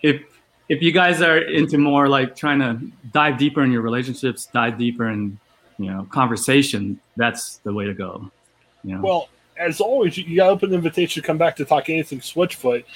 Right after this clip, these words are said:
Speaker 2: But
Speaker 1: I
Speaker 2: bring
Speaker 1: love
Speaker 2: your,
Speaker 1: it.
Speaker 2: bring your wife on, have your wife, because
Speaker 1: Ah,
Speaker 2: I'm sure
Speaker 1: I would love that.
Speaker 2: Yeah, I'm
Speaker 1: Yeah.
Speaker 2: sure your wife is sitting there going, "Man, Jerome, you get to do all these interviews and people talk to you about
Speaker 1: <laughs>
Speaker 2: Switchfoot. I'm
Speaker 1: No,
Speaker 2: trying to
Speaker 1: they,
Speaker 2: market
Speaker 1: they would
Speaker 2: Delta
Speaker 1: love,
Speaker 2: Deck."
Speaker 1: they would love it too. They
Speaker 2: Yeah.
Speaker 1: would love to come up here, uh,
Speaker 2: You
Speaker 1: come and
Speaker 2: know,
Speaker 1: talk
Speaker 2: ser-,
Speaker 1: to you about it.
Speaker 2: seriously, that would be good, because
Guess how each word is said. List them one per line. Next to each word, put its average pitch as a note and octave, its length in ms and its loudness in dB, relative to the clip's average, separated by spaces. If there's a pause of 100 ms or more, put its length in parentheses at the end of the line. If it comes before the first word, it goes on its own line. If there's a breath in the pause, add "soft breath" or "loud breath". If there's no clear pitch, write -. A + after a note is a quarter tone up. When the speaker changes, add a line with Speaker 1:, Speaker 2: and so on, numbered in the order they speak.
(180 loud breath)
Speaker 2:
But F3 160 4
Speaker 1:
I B2+ 60 8
Speaker 2:
bring G3+ 140 8
Speaker 1:
love - 120 8 (200)
Speaker 2:
your, F3+ 100 -8
Speaker 1:
it. D#3+ 80 -8
Speaker 2:
bring D4 200 4
your C#4 100 4
wife B3+ 280 6
on, F3+ 120 4
have F3+ 180 4
your F3+ 80 4
wife, A3 260 6
because E3 220 8
Speaker 1:
Ah, G#3+ 80 10
Speaker 2:
I'm F#3 80 6
sure E3 100 6
Speaker 1:
I E3 100 6
would G#3 100 0
love G3+ 260 2
that. C#3 320 2 (160)
Speaker 2:
Yeah, D#4 260 4
I'm G3 100 4
Speaker 1:
Yeah. G#3 80 4
Speaker 2:
sure E4+ 100 4
your C4+ 160 2
wife C4+ 260 6
is G3 100 -4
sitting G#3+ 160 -4
there G3 120 0
going, G3 280 -4
"Man, A3 300 -2
Jerome, A#3+ 340 0
you G3+ 80 -6
get G3+ 160 -8
to G#3 80 -10
do G#3+ 60 4
all A#3 160 8
these G3+ 140 0
interviews F#3+ 600 2
and D#3 120 -2
people F#3 240 -2
talk F#3+ 220 4
to - 40 4
you G#3 40 4
about F#3+ 180 6
Speaker 1:
<laughs> - 120 -12
Speaker 2:
Switchfoot. E3 540 2 (380 loud breath)
I'm D#3 80 -4
Speaker 1:
No, D#3 60 0
Speaker 2:
trying A#3+ 160 4
to G3+ 40 0
Speaker 1:
they, G3+ 80 2
Speaker 2:
market G3+ 240 0
Speaker 1:
they F#3+ 60 4
would A#3 60 4
Speaker 2:
Delta F#3+ 200 4
Speaker 1:
love, F#3 280 2
Speaker 2:
Deck." C3 100 -6
Speaker 1:
they F3+ 120 4
would A3+ 160 2
love D3+ 280 2
it C3 100 -6
too. D3+ 160 0
They D3 120 2
Speaker 2:
Yeah. G3+ 40 2
Speaker 1:
would D#3+ 140 -2
love C3 380 -2
to B2 60 -8
come G#2+ 200 -8
up G#2+ 120 -14
here, A2 220 -16
uh, - 140 -18
Speaker 2:
You C#4 80 -2
Speaker 1:
come C#4 80 0
and C#4 100 2
Speaker 2:
know, E4 120 6
Speaker 1:
talk - 120 4
Speaker 2:
ser-, C#4 140 -2
Speaker 1:
to - 20 -12 (100)
you - 140 -12
about G2 140 -10
it. F#2+ 40 -6
Speaker 2:
seriously, B3+ 340 0
that F#3 100 8
would G#3+ 100 6
be F3+ 80 -2
good, E3+ 180 0
because D#3+ 320 -2